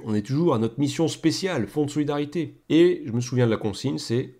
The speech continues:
on fait comme si on s'occupait des déclarations de revenus ». Et le journaliste, quand il apprend ça, il dit « ah oui, donc on fait du fake news, quoi ». Donc pas le choix, on nous demande si ça nous dérange pas. À ce moment-là, je me dis « bon, vas-y, je vais le faire » parce que ça change de la routine, je le prends comme un jeu, entre guillemets.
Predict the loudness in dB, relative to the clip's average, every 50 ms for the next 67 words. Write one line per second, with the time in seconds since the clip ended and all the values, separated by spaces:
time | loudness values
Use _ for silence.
0 | _ _ -4 -2 -2 0 0 0 0 0 0 0 -4 -6 -8 -8 -8 -10 -10 -6
1 | -6 -6 -6 -4 -6 -4 -2 0 0 0 -2 -2 -4 -6 -6 -4 -4 -2 0 0
2 | 0 0 -2 -6 -6 -10 -18 _ _ _ _ 0 0 2 2 2 2 4 2 2
3 | 0 -4 -10 -18 -12 _ -2 0 0 0 0 0 -2 -4 -2 -2 -2 0 0 2
4 | 2 2 2 0 -2 -2 -2 -2 0 0 -2 0 0 0 2 2 0 -2 -2 -2
5 | -2 -4 -8 -8 -10 -12 -12 -8 -4 -4 -4 -4 -4 0 2 2 2 2 0 2
6 | 2 4 4 2 0 -2 0 0 2 2 2 2 2 2 2 4 4 4 2 2
7 | 2 0 -2 -4 -6 -4 -2 -2 -2 0 2 2 2 2 2 -2 -4 -2 -2 0
8 | 0 0 -2 -4 -8 _ -2 -2 -2 0 -2 0 0 2 2 2 4 2 2 0
9 | 2 0 0 0 0 -2 -2 0 2 2 4 2 2 2 2 0 0 0 0 -2
10 | -2 -4 -2 -2 -2 -2 -2 -4 -6 -8 -4 -2 0 0 0 -2 0 2 2 4
11 | 4 4 4 4 6 6 6 6 6 4 2 2 2 0 2 2 0 0 0 0
12 | 0 0 0 0 0 0 0 0 -2 -2 -4 -2 -2 -2 -2 -4 -8 _ _ -14
13 | -12 -12 -10 -10 -8 -4 -2 -2 -2 -2